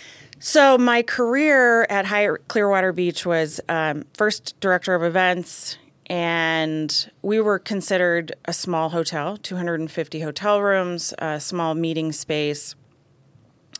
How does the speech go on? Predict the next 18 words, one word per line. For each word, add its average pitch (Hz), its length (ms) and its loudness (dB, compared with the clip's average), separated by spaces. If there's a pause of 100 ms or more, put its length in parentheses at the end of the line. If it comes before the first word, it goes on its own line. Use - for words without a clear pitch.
(120)
And 156 680 -4 (680)
part 214 320 2
of 180 320 4
Hyatt 180 320 0
going 160 240 0
public 185 420 -2
in 156 120 -4
oh 165 160 -2
nine 156 500 -2
was 147 720 -2
really 160 640 -2
looking 165 360 -4
at 143 140 -8
financials 156 720 -4
and 143 120 -4
looking 139 300 -6
at 131 140 -8
how 123 480 -6